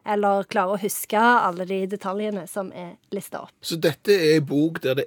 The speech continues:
Speaker 2: egentlig holder å lese titlen, og så
Speaker 1: Nemlig.
Speaker 2: er du ferdig?
Speaker 1: Nemlig.
Speaker 2: Jeg ble litt opphengt i hun som var gift. Hvor mange ganger var hun gift med bror sin her?
Speaker 1: Ja, hun var gift bare med en gang med broren, men hun var gift, eh, fem ganger, da.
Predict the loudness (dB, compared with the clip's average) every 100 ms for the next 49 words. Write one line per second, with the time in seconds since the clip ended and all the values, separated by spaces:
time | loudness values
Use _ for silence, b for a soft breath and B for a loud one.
0 | 0 6 6 4 0 -2 -2 -2 0 -2
1 | -2 -4 -4 -6 -4 -2 -2 -4 -2 2
2 | 6 6 4 4 4 4 4 2 0 -2
3 | -4 2 6 6 4 -2 -2 0 2 2
4 | 2 2 -2 -2 -4 -4 -4 -4 -4 -2
5 | 0 -2 -4 -4 -2 -2 -2 0 -2 -4
6 | -4 0 -2 -2 -4 2 4 6 6 4
7 | 4 4 6 4 2 2 2 0 2 2
8 | 4 4 4 2 4 4 4 2 2 2
9 | 2 -2 -4 -18 -2 2 4 2 -2 0
10 | 2 2 2 -2 -6 -2 0 0